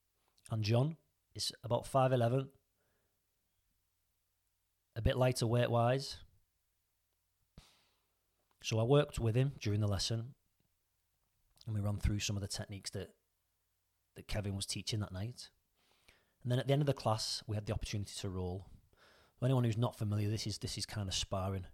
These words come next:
in Brazilian Jiu-Jitsu. So let's just put it into perspective that my high opinion of myself, that I could handle myself,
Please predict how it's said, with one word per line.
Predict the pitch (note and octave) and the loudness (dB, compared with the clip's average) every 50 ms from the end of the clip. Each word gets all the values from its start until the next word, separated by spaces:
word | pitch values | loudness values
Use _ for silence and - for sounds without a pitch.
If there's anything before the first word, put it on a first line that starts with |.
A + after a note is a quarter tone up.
| - - | -14 -14
in | A2 | -8
Brazilian | F#2+ - G2 G2 G2+ F#2+ F#2+ | -8 -6 -6 -4 -6 -6 -8
Jiu-Jitsu. | F2+ F#2+ F2+ F#2 - - - - F#2+ G2 - - _ _ _ _ _ _ _ _ _ _ _ _ _ _ - - - - - - _ _ _ _ _ _ _ _ _ _ _ _ _ _ _ _ _ _ | -10 -10 -12 -12 -10 -10 -10 -8 -10 -10 -12 -16 _ _ _ _ _ _ _ _ _ _ _ _ _ _ -20 -20 -20 -20 -20 -20 _ _ _ _ _ _ _ _ _ _ _ _ _ _ _ _ _ _
So | - - | -4 -2
let's | A#2 B2+ A#2 | 0 0 0
just | - B2 - | 0 0 2
put | - C3 | 2 2
it | C3 | 2
into | B2+ - - | 2 0 -2
perspective | - A#2+ - - - - - - - A2 G2 | 0 0 0 2 0 0 -2 -2 -4 -6 -2
that | F#2+ G#2+ G2+ - | -2 -4 -4 -2
my | A2 A2 A2 G#2+ G#2+ A2 G2+ | 0 2 4 4 4 4 2
high | - - - A#2+ A#2 | -2 -2 0 2 2
opinion | A2+ A2 - - A#2+ A#2 A#2 A2+ | 2 8 8 8 8 8 2 0
of | G#2+ G2 | -2 -2
myself, | G#2+ - - - A#2+ A#2 A2+ G#2+ - - - - - - - - _ _ _ _ _ _ _ _ _ _ _ _ _ | -2 0 2 2 4 2 2 0 -4 -6 -6 -8 -10 -14 -20 -20 _ _ _ _ _ _ _ _ _ _ _ _ _
that | - A2 | -8 -8
I | - | -4
could | - G2+ - | -4 -6 -4
handle | - G#2+ G#2+ G#2+ G#2+ | -2 -2 -2 0 0
myself, | G#2+ G#2+ G2 - - G#2 G2+ G2+ G2+ G2 - - - | 0 0 0 0 0 0 -2 -2 -4 -6 -10 -14 -16